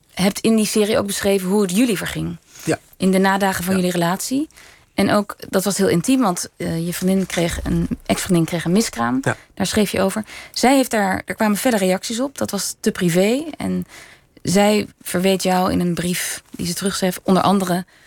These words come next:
Speaker 1: ehm, ja, mijn pijn is gebruikt voor werk.
Speaker 2: Ja.
Speaker 1: Als ik het even heel
Speaker 2: Ja.
Speaker 1: lelijk samenvat.
Speaker 2: Ja.
Speaker 1: Toen dat gebeurde en er f-, ook felle reacties kwamen, schaarde jij je toen ook onder de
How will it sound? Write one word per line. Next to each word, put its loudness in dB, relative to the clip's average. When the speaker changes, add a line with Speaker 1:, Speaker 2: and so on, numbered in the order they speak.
Speaker 1:
ehm, 0
ja, 4
mijn 2
pijn 0
is -8
gebruikt 0
voor 0
werk. -2
Speaker 2:
Ja. -4
Speaker 1:
Als -2
ik -12
het -10
even -2
heel 0
Speaker 2:
Ja. -2
Speaker 1:
lelijk 0
samenvat. -6
Speaker 2:
Ja. -2
Speaker 1:
Toen 2
dat 2
gebeurde 2
en 2
er 0
f-, -8
ook 0
felle 0
reacties 0
kwamen, 0
schaarde 2
jij 2
je -2
toen -2
ook 0
onder -2
de 0